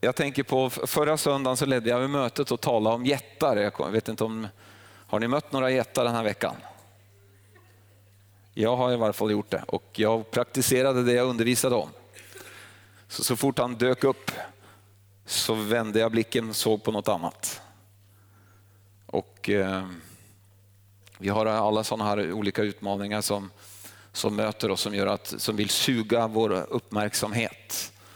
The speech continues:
Och, eh, och då är det ju viktigt att, att kunna avvisa sånt som djävulen kommer med och inte liksom fokusera på det. Och det,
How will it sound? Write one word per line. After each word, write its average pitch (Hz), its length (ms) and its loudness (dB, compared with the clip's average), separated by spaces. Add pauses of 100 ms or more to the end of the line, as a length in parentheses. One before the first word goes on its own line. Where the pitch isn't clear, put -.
(320)
Och, - 300 -4
eh, 101 260 0
och 107 200 -4
då 123 120 2
är 135 120 2
det 131 60 0
ju 127 340 0
viktigt 127 640 -4
att, 120 240 0
att - 220 -4
kunna 113 640 0 (280)
avvisa 135 760 0
sånt 104 220 -2
som 107 160 -4
djävulen 120 540 2
kommer 104 300 -2
med 101 180 -2
och 104 140 0
inte 110 300 -2
liksom 101 380 -2 (500)
fokusera 123 720 0
på 120 160 -2
det. 110 120 2
Och 98 100 -2
det, 117 320 0